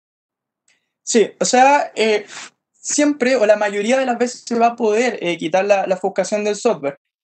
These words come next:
Lo único que genera, eh, que exista una protección de software es que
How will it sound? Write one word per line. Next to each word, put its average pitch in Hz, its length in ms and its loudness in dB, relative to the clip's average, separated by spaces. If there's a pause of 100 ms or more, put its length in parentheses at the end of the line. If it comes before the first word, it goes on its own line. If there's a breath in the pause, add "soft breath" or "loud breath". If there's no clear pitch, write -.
(140)
Lo 196 180 0
único 247 420 -2
que 214 140 -10
genera, 202 680 0
eh, 151 420 -4
que - 80 -20
exista 196 640 -4
una 196 240 -2
protección 190 500 -4
de 180 80 -8
software 190 560 -4
es 180 220 -12
que - 340 -6